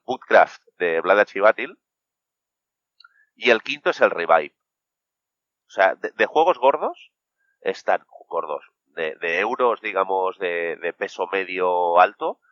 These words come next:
medio te diría el Tiletum, y luego el Bootcraft y el Revive son dos juegos con un peso considerable, son sesudetes. Y el siguiente ya se viene en Lacrimosa, un poco por detrás. Pero los tres son euros muy en la misma línea, te diría, ¿eh?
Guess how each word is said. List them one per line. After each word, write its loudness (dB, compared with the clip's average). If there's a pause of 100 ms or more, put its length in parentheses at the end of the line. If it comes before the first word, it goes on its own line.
(420)
medio -4
te -4
diría -4
el -4
Tiletum, -8 (100)
y -18
luego 0
el -2
Bootcraft 0 (100)
y -6
el -4
Revive 4 (580)
son -10
dos -6
juegos -2 (400)
con -14
un -16
peso -2
considerable, -4
son -12 (160)
sesudetes. -12 (500)
Y -6
el -6
siguiente -4
ya 4
se -4
viene -4
en -6
Lacrimosa, -6
un -18
poco -10
por -10
detrás. -12 (440)
Pero 0
los -4
tres -6
son -2
euros -2 (100)
muy -8
en -6
la 0
misma -8
línea, -10
te -8
diría, -14
¿eh? -10